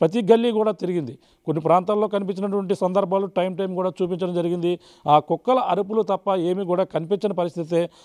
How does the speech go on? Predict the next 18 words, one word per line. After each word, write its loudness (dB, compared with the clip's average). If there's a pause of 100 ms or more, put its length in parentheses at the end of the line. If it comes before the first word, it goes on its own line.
(140)
ఆ, 8
మనకు 0
ప్రధానంగా 0
కనిపించిందని -4
చెప్పవచ్చు. -4
వీళ్ళందరూ -2
కూడా 4 (260)
ఏదో 6 (120)
చూసినటువంటి -2
భ్రమ 0
కల్పిస్తుందని -2
వాళ్ళంతా 2
కూడా 2
భావిస్తున్నారు -2
తప్ప 0 (280)
ఈ 0
ఆర్టీవీ 2
మేము -6